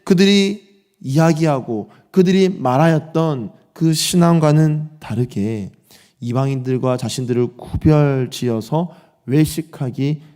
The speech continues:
시작했다라는 것입니다. 심지어 바나바마저도, 바나바마저도 그런 외식하는 모습에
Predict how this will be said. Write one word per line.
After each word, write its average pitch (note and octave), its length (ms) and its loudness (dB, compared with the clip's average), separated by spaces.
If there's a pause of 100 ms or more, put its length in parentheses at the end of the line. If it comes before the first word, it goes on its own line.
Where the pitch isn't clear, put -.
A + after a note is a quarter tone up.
(100)
시작했다라는 C3+ 920 0
것입니다. F#2+ 460 -6
심지어 E3 680 2 (400)
바나바마저도, A#2+ 1080 0 (580)
바나바마저도 C3 1040 -2 (360)
그런 D#3 420 4
외식하는 C#3 640 2
모습에 C3+ 520 -6